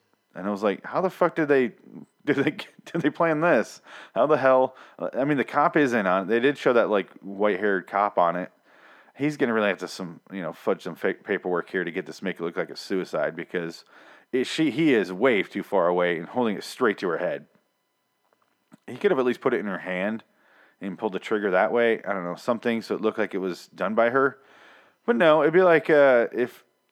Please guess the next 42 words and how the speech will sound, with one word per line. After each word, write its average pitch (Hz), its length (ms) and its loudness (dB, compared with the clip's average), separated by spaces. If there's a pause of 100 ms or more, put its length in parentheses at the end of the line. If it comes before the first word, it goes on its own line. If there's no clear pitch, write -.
(180)
uh, 131 140 -2
yeah, 135 180 2
like, 131 180 0
a 135 80 2
little 143 240 2
bit 135 140 4
more 123 260 2
extreme 107 380 -2
example 101 480 -2
was 95 100 -2
it'd 92 100 -6
be 98 100 0
if, 92 120 -4
like, 87 140 0
a, 85 240 -6
if - 160 -14 (100)
you 98 140 -10
sniped 92 400 -8
someone 98 260 -6
from 92 140 -10
across 90 340 -2
the 85 60 -14
street 92 420 -6 (1040)
and 101 100 -8
then 95 220 -4 (120)
threw 98 320 0
a 87 40 2
handgun 98 540 -4
in 92 60 -6
there 95 200 -4 (160)
across 95 380 -4
the 92 40 -18
street, 95 500 -4
and 87 120 -12
then 92 60 -8
you're 90 100 -6
like, 90 240 -4
"They 117 120 -4
shot 147 280 4
themselves." 139 840 2
<laughs> - 40 -20 (540)
Like, - 240 -8